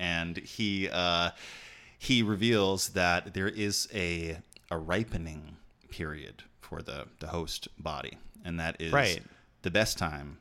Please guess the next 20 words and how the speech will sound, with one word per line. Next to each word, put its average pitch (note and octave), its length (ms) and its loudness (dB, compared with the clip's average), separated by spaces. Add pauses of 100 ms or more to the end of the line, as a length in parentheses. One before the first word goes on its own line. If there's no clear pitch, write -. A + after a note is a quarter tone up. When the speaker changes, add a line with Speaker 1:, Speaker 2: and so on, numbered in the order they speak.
(120)
Speaker 1:
to E2+ 80 -10
jump D#2 300 -4
in C#2+ 140 -6
there, G#1 280 -12 (140)
and E2 120 -6
it's - 320 -4
around F2 460 -4
age F#2+ 240 -6
forty-three. E2 1160 -10 (480)
Speaker 2:
Right. G2 240 2
So, D3+ 140 2
Speaker 1:
Right. D#2+ 100 2
Speaker 2:
s-, - 140 -4 (120)
s-, - 160 -12 (100)
here's E3+ 360 0
what C#3+ 140 0
happens G2+ 640 -2
with, G2+ 160 -2 (220)
with A2+ 220 2
a, G2+ 140 -2